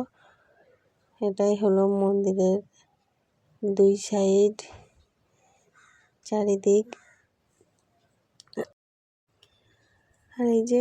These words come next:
এটা আসল মন্দির, আর এটা হচ্ছে মন্দিরের পিছন দিকটা, মানে বাইরে রোড। আর এটা হচ্ছে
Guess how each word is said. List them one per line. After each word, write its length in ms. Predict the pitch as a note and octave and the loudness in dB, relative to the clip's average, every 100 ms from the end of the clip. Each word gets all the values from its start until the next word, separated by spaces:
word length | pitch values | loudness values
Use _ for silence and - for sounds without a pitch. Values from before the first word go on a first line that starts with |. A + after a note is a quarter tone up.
| A#3+ | 0
এটা 200 | A3+ A#3 A3+ | 0 -2 -2
আসল 320 | A3+ A#3+ A#3 | -2 0 0
মন্দির, 560 | A#3 A3+ G#3+ G#3+ A#3 C4+ D4 - - - - - _ _ _ _ _ _ - | 0 0 2 2 2 2 0 -8 -16 -16 -18 -20 _ _ _ _ _ _ -10
আর 120 | A3+ | -6
এটা 260 | G#3+ G#3+ A3+ | -4 -2 -2
হচ্ছে 260 | A3 G#3+ - A3+ | 0 -2 0 0
মন্দিরের 580 | A3 G#3+ G#3+ G#3+ A3 A3 | 2 2 2 2 2 0
পিছন 360 | - G#3+ - G#3+ A3 | -4 -6 -2 0 0
দিকটা, 420 | G#3+ G#3+ - A#3 B3+ | -2 -4 -4 -2 -2
মানে 320 | C4+ A3 G#3 G#3+ | -2 -2 0 0
বাইরে 440 | G#3+ G#3 G3+ G#3 A3+ A#3+ | 0 2 2 2 0 2
রোড। 340 | G#3+ G#3+ C4 - _ _ - - - - - _ _ _ | 2 2 2 -2 _ _ -20 -20 -20 -20 -20 _ _ _
আর 180 | A#3+ A3 A3 | -4 -2 0
এটা 300 | G#3+ A3+ A3+ | -2 0 -2
হচ্ছে 460 | A3+ G#3+ G#3+ - A3+ | 0 -4 -6 -6 -4